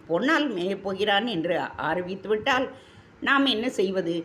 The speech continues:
அவருக்கு அப்படி ஒரு எண்ணம் இருப்பதாக சென்ற முறை கோவிலுக்கு வந்தபோது சொன்னாரே, ஈயான் சுவாமிகள் கூறினார். பொன்னை நிராகரிப்பதால் மன்னனின் விரோதம் கிடைக்கலாம்.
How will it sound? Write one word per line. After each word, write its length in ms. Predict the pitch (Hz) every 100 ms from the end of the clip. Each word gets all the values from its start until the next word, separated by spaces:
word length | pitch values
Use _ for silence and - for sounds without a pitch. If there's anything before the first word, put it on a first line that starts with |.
| - - -
அவருக்கு 380 | 202 254 262 233
அப்படி 300 | 220 262 247
ஒரு 160 | 220 190
எண்ணம் 300 | 190 185 285
இருப்பதாக 560 | 202 - 196 165 165 170 143
சென்ற 280 | - 233 359
முறை 220 | 277 226
கோவிலுக்கு 460 | - 185 208 220 -
வந்தபோது 440 | 156 175 160 151 185
சொன்னாரே, 540 | - 170 185 170 160 214 - - - - -
ஈயான் 360 | 170 214 208 170
சுவாமிகள் 540 | 135 135 160 135 131 143
கூறினார். 540 | - 165 151 139 131 - - - - - - -
பொன்னை 360 | - 208 302 320
நிராகரிப்பதால் 920 | 370 175 196 185 180 165 170 147 147 143 - -
மன்னனின் 560 | 151 170 233 226 160 151 -
விரோதம் 560 | - 185 277 359 208 156
கிடைக்கலாம். 600 | - 151 143 160 139 139